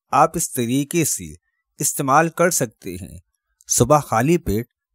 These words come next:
नाश्ता करने से पहले एक गिलास नीम गर्म पानी में एक या दो चम्मच शहद डालकर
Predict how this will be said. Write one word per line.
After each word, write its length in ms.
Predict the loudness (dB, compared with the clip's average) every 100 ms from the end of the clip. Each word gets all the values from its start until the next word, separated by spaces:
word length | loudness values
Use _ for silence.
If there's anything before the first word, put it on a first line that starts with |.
| _
नाश्ता 420 | -4 -2 -2 0 0
करने 400 | 2 2 0 -2
से 160 | -4
पहले 400 | -4 -6 -6 -8 -12 _ _ _ 0
एक 220 | 2 2
गिलास 400 | 0 0 0 -2 -6
नीम 280 | -4 -2 0
गर्म 240 | 0 0 2
पानी 320 | 2 2 -2
में 280 | -4 -12 -16 -20 _ _
एक 300 | 0 0 2
या 120 | 4 4
दो 240 | 2 -2
चम्मच 400 | -2 -4 -4 -6
शहद 340 | -4 0 -2 -4 _ _ _ 2
डालकर 680 | 6 6 4 -2 -6 -6